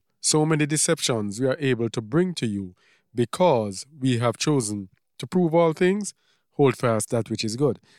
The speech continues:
And one of them is that, uh, do I go so hard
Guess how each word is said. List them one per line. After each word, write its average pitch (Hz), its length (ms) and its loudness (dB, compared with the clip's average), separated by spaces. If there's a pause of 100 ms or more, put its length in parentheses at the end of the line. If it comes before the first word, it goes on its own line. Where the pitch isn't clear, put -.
(200)
And 175 260 2
one 175 180 2
of 180 140 -2
them 107 320 0 (1040)
is 117 200 -2
that, 117 300 -2 (800)
uh, 113 220 -2 (720)
do 151 140 4
I 147 80 2
go 147 160 2
so 135 180 2
hard 120 400 0